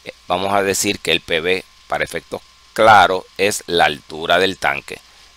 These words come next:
¿En qué altura está el tanque? Cuando hay salidas por gravedad, es mejor hacer el, la ecuación diferencial en términos de H. ¿Ok? Eso es bien importante. Lo va a ver ya mismo. Así que,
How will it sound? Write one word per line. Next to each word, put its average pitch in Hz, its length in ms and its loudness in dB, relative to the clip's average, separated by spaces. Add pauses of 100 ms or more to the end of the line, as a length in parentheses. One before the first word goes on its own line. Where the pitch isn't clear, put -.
(160)
¿En 101 220 0
qué - 180 2
altura 127 460 0
está - 180 -4
el 98 140 -2
tanque? 65 420 -8 (320)
Cuando 143 480 0
hay 185 300 0
salidas 175 540 4
por 175 200 0
gravedad, 160 600 6 (160)
es 110 200 0
mejor 123 440 0
hacer 98 340 4
el, 110 220 2 (320)
la 90 100 -2
ecuación 92 380 -2
diferencial 113 640 2
en 90 160 -4
términos 95 480 -2
de 80 160 2
H. 78 340 0 (440)
¿Ok? - 120 -8
Eso - 360 -6
es 87 40 -12
bien 90 160 -4
importante. 80 540 -10 (180)
Lo 85 140 -6
va 82 80 4
a - 20 4
ver 85 160 -2
ya 80 140 -2
mismo. 58 240 -12 (560)
Así 202 220 -4
que, - 200 4